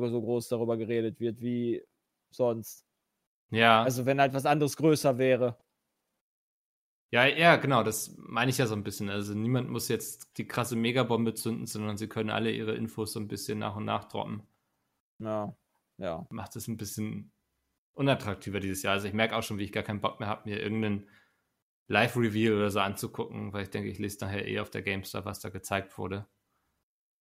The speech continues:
Speaker 2: Weil
Speaker 1: Ja, also wie gesagt, ey, ich bin halt so, ich bin auch so fertig von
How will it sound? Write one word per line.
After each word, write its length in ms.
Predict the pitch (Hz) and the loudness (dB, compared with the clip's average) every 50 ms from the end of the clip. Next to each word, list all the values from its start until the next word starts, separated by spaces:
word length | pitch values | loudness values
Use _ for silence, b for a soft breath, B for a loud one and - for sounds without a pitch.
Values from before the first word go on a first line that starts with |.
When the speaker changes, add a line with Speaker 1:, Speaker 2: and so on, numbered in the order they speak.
| _ _ _ _ _ _ _ _ | _ _ _ _ _ _ _ _
Speaker 2:
Weil 260 | - 110 107 107 107 | -14 -12 -10 -8 -6
Speaker 1:
Ja, 140 | 110 113 110 | -4 -4 -4
also 380 | 107 113 110 113 123 120 117 117 | -6 -6 -6 -6 -6 -6 -6 -4
wie 140 | 127 127 131 | -2 0 0
gesagt, 340 | 127 123 131 135 127 120 | 0 2 2 2 2 2
ey, 160 | 113 120 123 123 | 2 0 0 -2
ich 80 | 117 | -2
bin 180 | - 139 131 131 | -4 -4 -2 -2
halt 160 | 127 123 - | -2 -2 -2
so, 240 | - 147 143 143 117 | 0 2 2 2 2
ich 140 | 131 - - | 0 -2 -4
bin 120 | 139 139 | -2 -2
auch 100 | 131 117 | -2 -2
so 260 | 117 127 143 147 151 | 0 0 0 0 0
fertig 540 | 135 - - - - 165 147 143 143 131 - | -2 -4 -10 -2 0 2 2 2 0 -2 -2
von 200 | - 143 131 | -4 -4 -4